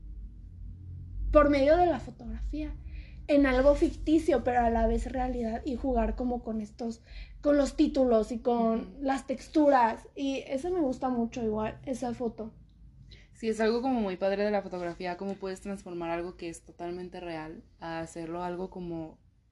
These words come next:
Speaker 2: tan extraño, ¿no? Como
Speaker 1: Ujú.
Speaker 2: libre a la interpretación. Yo no sabía que era una rama hasta que me dijiste, "Mira, es una rama".
Speaker 1: ¿Y qué
Speaker 2: Yo,
Speaker 1: pensaste que era?
Speaker 2: pues, pensé que era un insecto. Dije, "Mira, qué
Speaker 1: ¿Ah?
Speaker 2: raro insecto".
Speaker 1: ¿Y será un insecto?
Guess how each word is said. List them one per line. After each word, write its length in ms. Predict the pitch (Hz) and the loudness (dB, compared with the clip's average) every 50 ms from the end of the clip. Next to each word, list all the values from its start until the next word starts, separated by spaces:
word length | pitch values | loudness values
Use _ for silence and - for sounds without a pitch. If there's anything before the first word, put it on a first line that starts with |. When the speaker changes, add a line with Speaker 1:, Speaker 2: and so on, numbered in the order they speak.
| _ - | _ -10
Speaker 2:
tan 200 | - 175 170 175 | -8 -6 -6 -6
extraño, 560 | 175 - - - - 170 165 165 175 170 156 | -6 -8 -12 -14 -10 -8 -8 -6 -6 -8 -8
¿no? 320 | 151 143 135 131 - 214 - - | -8 -8 -10 -10 -10 -12 -12 -8
Como 180 | 196 285 277 277 | -4 0 0 0
Speaker 1:
Ujú. 360 | 277 247 240 262 262 254 254 - | 0 0 0 0 0 0 0 -2
Speaker 2:
libre 340 | 196 190 185 180 165 165 | -2 -2 0 0 0 0
a 40 | 170 | -2
la 80 | 180 190 | -2 -4
interpretación. 800 | 190 190 185 175 - 170 170 - 165 156 - 160 165 160 170 170 _ - - _ _ _ _ _ - | -6 -8 -8 -8 -8 -10 -10 -10 -14 -12 -10 -10 -10 -10 -10 -12 _ -20 -20 _ _ _ _ _ -6
Yo 100 | 185 185 | -4 -2
no 120 | 190 202 | 0 2
sabía 280 | 254 285 247 208 190 190 | 2 4 6 6 4 4
que 100 | 190 226 | 4 2
era 80 | 226 233 | 2 2
una 120 | 240 240 | 4 4
rama 280 | 233 233 214 202 220 226 | 4 4 4 4 4 2
hasta 180 | 226 226 226 220 | 2 0 -4 -4
que 80 | 208 | -4
me 100 | 190 180 | -4 -4
dijiste, 360 | 170 - 170 156 - - 147 | -4 -4 -6 -10 -6 -6 -4
"Mira, 300 | 156 160 170 214 277 302 | -4 -2 -2 0 0 0
es 100 | 277 220 | 0 0
una 180 | 233 233 247 262 | 0 -2 -2 -2
rama". 320 | 254 240 233 226 233 - | -2 -2 0 0 2 2
Speaker 1:
¿Y 40 | - | 2
qué 80 | 196 202 | 2 2
Speaker 2:
Yo, 100 | 190 190 | 2 4
Speaker 1:
pensaste 400 | 202 208 208 - - 302 - 330 | 4 4 4 4 0 -2 -4 -8
que 240 | - - 302 277 262 | -6 -6 -8 -6 -6
era? 140 | 262 277 269 | -6 -4 -2
Speaker 2:
pues, 160 | 220 214 214 - - - - | -2 -2 -4 -6 -16 -12 -8
pensé 360 | 185 180 180 175 - 175 170 | -8 -6 -6 -6 -8 -10 -10
que 80 | - 175 | -10 -8
era 80 | 202 | -4
un 80 | 233 269 | -4 -2
insecto. 600 | 294 302 294 - 208 202 - - _ - 208 196 | -2 -4 -4 -6 -10 -12 -12 -14 _ -10 -8 -8
Dije, 240 | 175 170 - - 175 | -8 -8 -10 -10 -10
"Mira, 400 | 175 170 165 175 190 202 180 160 | -8 -8 -8 -6 -6 -6 -8 -8
qué 140 | - - 190 | -10 -10 -6
Speaker 1:
¿Ah? 40 | 214 240 | -4 0
Speaker 2:
raro 280 | - 277 302 349 403 | 2 4 4 6 6
insecto". 680 | 453 523 - - - 381 - - - - - 247 208 339 | 4 2 2 0 -2 -4 -6 -6 -10 -8 -6 -4 -2 -2
Speaker 1:
¿Y 60 | 320 | -2
será 220 | - - 302 294 | 0 0 0 0
un 120 | 294 302 381 | 2 2 2
insecto? 800 | 480 508 - - 453 427 427 - - 277 269 349 440 494 - | 2 0 2 0 0 0 0 -4 -6 -4 -2 -2 -2 -4 -6